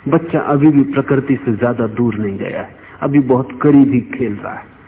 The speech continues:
लेकिन अभी होश नहीं है।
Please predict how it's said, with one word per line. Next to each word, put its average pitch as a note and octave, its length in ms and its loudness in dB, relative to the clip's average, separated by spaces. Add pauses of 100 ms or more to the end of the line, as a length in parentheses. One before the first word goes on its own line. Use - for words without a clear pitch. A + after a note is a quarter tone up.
(920)
लेकिन D#3+ 280 4
अभी B2 180 0
होश C#3+ 400 -4
नहीं D3 200 -4
है। - 260 -16